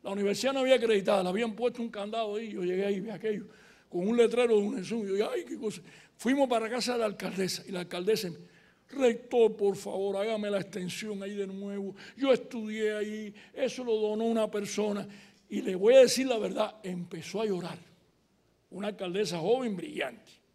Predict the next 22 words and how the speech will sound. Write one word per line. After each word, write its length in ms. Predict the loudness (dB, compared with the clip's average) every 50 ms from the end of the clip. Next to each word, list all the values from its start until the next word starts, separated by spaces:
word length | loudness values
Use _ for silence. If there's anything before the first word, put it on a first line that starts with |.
| _ _ _ _ _ _ _ _ _ _ _ _ _ _ _ _
Y 80 | 4 6
ya 140 | 6 6
me 120 | 8 6 4
tenía 280 | 4 2 0 2 0
acorralado 480 | 2 4 4 4 4 4 4 2 2 0
con 160 | 0 0 0
eso, 100 | 0 0
yo 100 | -2 0
no 80 | 0 2
sabía 300 | 4 4 4 6 6 4
qué 80 | 6
hacer. 280 | 4 4 6 6 4 4
Y 120 | 2 0
le 100 | 2 2 4
dije, 260 | 4 4 0 0 -6 -16 -20 -20 -20 _ _ _ _ _
Yo 340 | -14 0 2 4 4 4 4
no 260 | 2 0 -2 -2 -2
puedo 300 | 4 6 6 8 8 6
hacer 260 | 2 2 2 2 2
una 160 | 0 -2 -4
extensión 580 | -6 -4 -6 -6 -6 -6 -4 -2 -2 -2 -2 -4
allí, 400 | -6 -6 -6 -6 -6 -6 -8